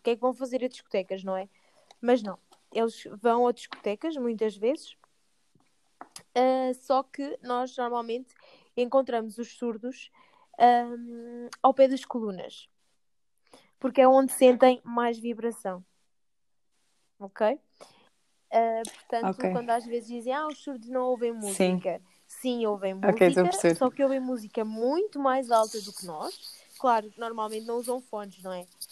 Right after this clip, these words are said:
Speaker 1: Ahm, ouvem com colunas muito fortes e, ahm, e sentem as vibrações.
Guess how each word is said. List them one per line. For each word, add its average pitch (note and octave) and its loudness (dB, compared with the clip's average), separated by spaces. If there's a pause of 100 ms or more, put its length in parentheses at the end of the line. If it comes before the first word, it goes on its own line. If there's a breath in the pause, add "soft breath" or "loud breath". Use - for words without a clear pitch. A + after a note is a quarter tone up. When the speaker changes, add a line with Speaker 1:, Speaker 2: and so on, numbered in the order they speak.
(200)
Speaker 1:
Ahm, G#3 -12 (380)
ouvem A3 4
com A3 -2
colunas A3+ -4
muito A3+ -8
fortes - -2 (140)
e, B3 -6
ahm, B3 -4 (580 soft breath)
e A#3+ -2
sentem C4+ 4
as B3 -4
vibrações. A3+ -8